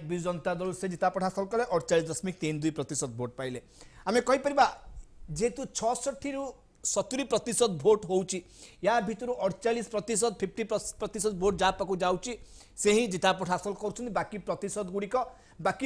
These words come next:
ଭୋଟ ଗୁଡ଼ିକ ଭାରତୀୟ ଜନତା ପାର୍ଟି, କଂଗ୍ରେସ ଏବଂ ଅନ୍ୟମାନଙ୍କ ମଧ୍ୟରେ ବିଭକ୍ତ ହେଇଯାଉଛି।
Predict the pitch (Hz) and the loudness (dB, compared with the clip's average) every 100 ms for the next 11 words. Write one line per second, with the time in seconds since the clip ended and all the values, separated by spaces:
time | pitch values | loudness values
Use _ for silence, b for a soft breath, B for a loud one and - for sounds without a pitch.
0 | 220 208 233 233 226 247 180 180 185 196 | 4 6 6 4 0 0 4 2 2 0
1 | 175 175 175 202 220 202 180 196 208 185 | 0 -2 -2 -2 -4 -2 -2 -2 -4 -4
2 | 165 170 175 170 165 160 185 233 - - | -6 -4 -4 -4 -4 -4 0 -2 -2 -4
3 | 147 151 147 139 117 113 104 | 0 0 0 -4 -4 -6 -10